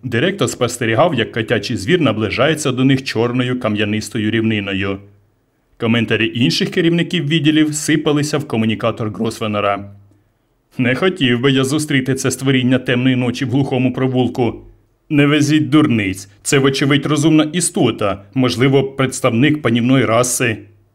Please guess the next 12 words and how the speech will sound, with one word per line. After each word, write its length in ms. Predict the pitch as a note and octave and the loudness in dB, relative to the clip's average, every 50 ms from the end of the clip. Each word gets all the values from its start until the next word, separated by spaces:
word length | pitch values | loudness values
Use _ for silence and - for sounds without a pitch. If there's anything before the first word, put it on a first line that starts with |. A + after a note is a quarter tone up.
| _ _ _ _ _ _ _ _ _ _ _ _ _ _ _ - | _ _ _ _ _ _ _ _ _ _ _ _ _ _ _ -8
"Її 380 | G#2+ G2+ A#2 A2 G#2+ G#2+ G#2+ | -2 0 2 2 4 2 0
фізичний 520 | G#2+ - A2+ F#2+ G#2+ A2 G#2+ - - G#2+ G2+ | 0 -2 -6 -2 -2 -2 -2 -2 -4 -4 0
розвиток", 680 | A2+ C#3+ F3 E3 D#3 D3+ C#3 - B2 G#2 G2 G2 - - - _ _ _ _ _ _ | 2 2 2 2 2 0 0 2 0 0 -2 -2 -8 -16 -20 _ _ _ _ _ _
промовив 460 | - - B2 A#2+ A2+ A2 G#2 G#2 G2+ | -4 -2 0 0 0 0 -2 -4 -6
голос, 440 | G2+ A2 C#3 F3 G3 F#3 F3 F3 - | -2 0 2 2 4 2 0 0 -2
який 240 | A#2+ A2+ - C3+ A2+ | -4 -2 -2 -2 -2
Гросвенор 580 | - - C#3 C3+ C3+ C3+ C3+ C3 B2+ B2+ B2 - | 0 2 2 2 2 2 2 2 2 2 2 0
упізнав 520 | - C3+ - C#3 A#2+ - C3 C3 C3 A2 A2 | -4 -4 -2 -2 -2 2 2 2 2 2 0
як 140 | G#2+ A2 G#2 | -4 -4 -2
голос 360 | A2+ B2 B2 C3 C3 C3 - | -2 0 0 0 0 -2 -2
Зіделя, 560 | D#3+ C3+ D3+ F3 - - G2+ F#2 F#2 F2+ F2 - _ _ | -6 -2 -2 -2 0 -2 -2 -4 -4 -6 -6 -10 _ _
психолога, 760 | - - - D#3+ D3+ D3+ G#3 G#3 G3+ G2+ G2 G2+ F#2+ F#2+ - | -10 -4 -4 -4 -2 -2 -2 -2 -2 -2 -2 -2 -2 -2 -4